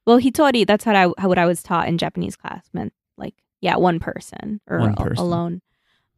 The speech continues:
Speaker 1: Um, yeah. So she's like, "I guess, you know, this is a good reason to pick up guitar." And she, she was like, "I'll learn to play guitar and then, then I'll start, and start a band."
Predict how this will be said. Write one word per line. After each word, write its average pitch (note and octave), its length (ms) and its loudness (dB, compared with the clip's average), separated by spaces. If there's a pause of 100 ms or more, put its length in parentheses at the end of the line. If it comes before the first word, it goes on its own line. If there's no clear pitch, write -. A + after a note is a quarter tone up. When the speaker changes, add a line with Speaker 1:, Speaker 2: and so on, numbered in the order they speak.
Speaker 1:
Um, G#3 720 2 (1600)
yeah. G#3+ 320 0
So A#3+ 760 0
she's B3+ 540 -6
like, A3+ 200 0
"I F#3 80 0
guess, G#3+ 220 -2 (340)
you A3+ 100 -4
know, A3 60 0
this G#3 140 -4
is G#3 60 -8
a G#3 40 -4
good G#3+ 120 -4
reason G#3+ 240 0
to A3+ 60 -2
pick A#3 180 -4
up A#3+ 60 -12 (100)
guitar." F3 380 -4
And F#3 140 -2
she, F#3 200 -8 (100)
she - 140 -10
was G#3 120 -4
like, G3+ 140 0
"I'll G#3+ 140 6
learn B3+ 160 4
to D4+ 80 0
play C#4 160 0
guitar C#4 560 8
and A3 160 4
then, G3 100 0
then F#3+ 100 0
I'll F#3+ 100 2
start, - 260 -6
and F#3+ 280 2
start F#3 260 -2
a F#3 60 0
band." E3 520 -4